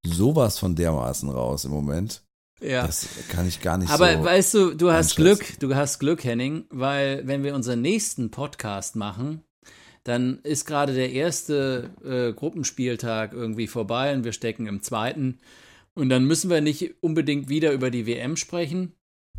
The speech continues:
Speaker 2: aber wir können ja mal zumindest
Speaker 1: Kurz
Speaker 2: am Sch-
Speaker 1: anreißen.
Speaker 2: anreißen und sagen, okay, wer wird Weltmeister?
Speaker 1: Okay,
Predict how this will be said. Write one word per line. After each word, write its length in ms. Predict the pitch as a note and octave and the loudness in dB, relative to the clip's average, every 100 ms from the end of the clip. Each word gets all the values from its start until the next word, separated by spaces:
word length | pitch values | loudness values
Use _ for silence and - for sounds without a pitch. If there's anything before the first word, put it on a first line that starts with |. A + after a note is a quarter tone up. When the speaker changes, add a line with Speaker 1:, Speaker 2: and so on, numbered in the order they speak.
| - | -10
Speaker 2:
aber 240 | C3 B2+ | -2 0
wir 100 | B2 | 0
können 220 | B2 C#3 D3 | 0 0 0
ja 80 | |
mal 480 | B2+ A#2+ A#2 A#2 G#2+ - - _ _ | 0 0 0 0 -2 -10 -20 _ _
zumindest 440 | - D3+ D#3 D#3 | -4 0 0 2
Speaker 1:
Kurz 260 | B2+ B2+ - | 8 8 6
Speaker 2:
am 40 | F#2 | 2
Sch- 40 | G#2+ | 4
Speaker 1:
anreißen. 560 | G2 F#2 E2+ E2 D2 D2+ | 4 4 2 0 -4 -8
Speaker 2:
anreißen 680 | - C#3+ E3+ D#3+ E3+ E3+ E3+ | -2 0 2 4 4 4 2
und 120 | D3 | 0
sagen, 400 | C3 C#3 C#3 C3+ | 2 4 4 2
okay, 320 | B2+ - A#2+ | -2 0 0
wer 140 | A2+ G#2 | 0 0
wird 180 | G#2+ - | -2 -4
Weltmeister? 580 | G#2+ A2+ G2+ F#2+ A2+ - _ _ _ _ _ _ _ _ _ _ _ - - | -6 -6 -8 -10 -14 -20 _ _ _ _ _ _ _ _ _ _ _ -16 -8
Speaker 1:
Okay, 440 | F#2+ F#2 - B2 | -8 -2 -2 -2